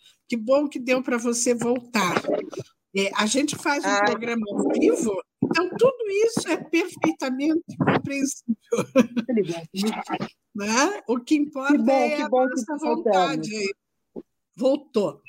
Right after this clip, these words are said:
Speaker 1: Que bom. Você estava comentando, você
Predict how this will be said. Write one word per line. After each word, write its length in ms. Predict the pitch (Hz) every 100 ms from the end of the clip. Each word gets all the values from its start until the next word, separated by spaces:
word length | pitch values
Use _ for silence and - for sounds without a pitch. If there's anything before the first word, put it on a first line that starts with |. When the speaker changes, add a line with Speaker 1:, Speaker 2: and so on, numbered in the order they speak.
| - _ _ _
Speaker 1:
Que 120 | -
bom. 460 | 294 247 247 175 - - -
Você 260 | 214 311 339
estava 600 | 392 - 277 285 339 349
comentando, 1080 | 349 302 269 247 226 220 202 190 208 285 381
você 360 | 339 - 247